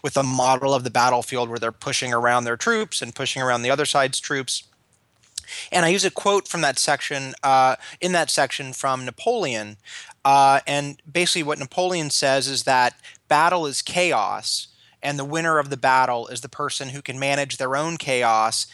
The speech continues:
and shape the chaos of their opponent. So when analyzing this chaotic situation, you create this motivation mo-, mosaic. And that's basically looking at the opposing side,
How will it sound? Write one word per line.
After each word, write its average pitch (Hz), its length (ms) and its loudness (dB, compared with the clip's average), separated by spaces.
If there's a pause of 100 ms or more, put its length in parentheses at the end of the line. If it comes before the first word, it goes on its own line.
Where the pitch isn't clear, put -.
(160)
and 135 160 -4
shape - 460 -2 (240)
the 135 100 -10
chaos 123 600 2
of 120 200 -10
their 120 160 0
opponent. 113 520 -8 (500)
So 147 520 2 (200)
when 165 140 -4
analyzing 151 640 2
this 135 160 -2
chaotic 139 400 0
situation, 135 800 -4
you 127 120 -10
create 131 480 -4
this 131 180 -6
motivation 127 560 -4
mo-, 117 180 -6
mosaic. 120 760 -2 (340)
And 147 140 -2
that's 165 180 2
basically 165 400 0
looking 151 300 -6
at 139 80 -8
the 135 80 -6
opposing 147 460 -6
side, 135 580 2